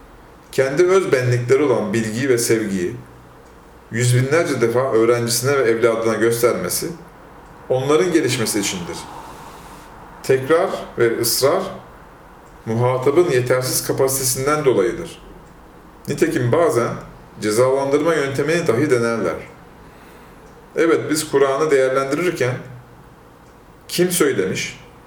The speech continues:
kime söylemiş, ne söylemiş, hangi bağlamda söylemiş prensibini göz önünde tutmadayız.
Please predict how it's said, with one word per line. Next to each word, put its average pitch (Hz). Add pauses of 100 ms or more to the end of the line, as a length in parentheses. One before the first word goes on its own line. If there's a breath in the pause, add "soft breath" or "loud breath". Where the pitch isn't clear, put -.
(440)
kime 123
söylemiş, 110 (600)
ne 127
söylemiş, 123 (720)
hangi 160
bağlamda 131 (240)
söylemiş 98 (500)
prensibini 123
göz 123
önünde 120
tutmadayız. 95